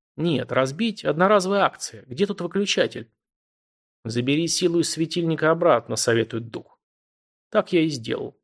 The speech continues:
И в наступившей темноте подпрыгнул. От шока. Из положения лежа на спину сразу на ноги. Как? Как я это сделал? Нет, прыжок на плечах – пройденный этап. Магия.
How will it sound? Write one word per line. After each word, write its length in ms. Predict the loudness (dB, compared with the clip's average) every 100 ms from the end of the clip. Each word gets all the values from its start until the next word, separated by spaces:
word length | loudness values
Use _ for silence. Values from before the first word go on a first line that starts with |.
| _ _ _ _ -2
И 60 |
в 40 | 0
наступившей 560 | 0 -2 -2 0 0
темноте 460 | 0 0 0 0 0
подпрыгнул. 680 | 0 2 2 0 -2 -12 -16 _ _ _
От 140 | -2 0
шока. 420 | 0 0 -2 -12
Из 120 | -10
положения 480 | 2 4 4 4 4
лежа 260 | 6 4 4
на 120 | 0
спину 340 | -2 -4 -2
сразу 340 | 0 2 4 4
на 180 | 0 -2
ноги. 300 | -6 -14 -18 _ _ _ _
Как? 480 | 2 2 2 -8 _ _
Как 240 | -4 0
я 80 | 0
это 120 | 0
сделал? 560 | -6 -2 0 -2 -6 _ -6
Нет, 320 | -2 -2 -4
прыжок 340 | -4 2 2 2
на 80 |
плечах – 480 | -2 -2 2 0 0
пройденный 400 | 2 2 4 -2
этап. 300 | 0 -2 -2
Магия. 500 | 0 2 0 -4 -12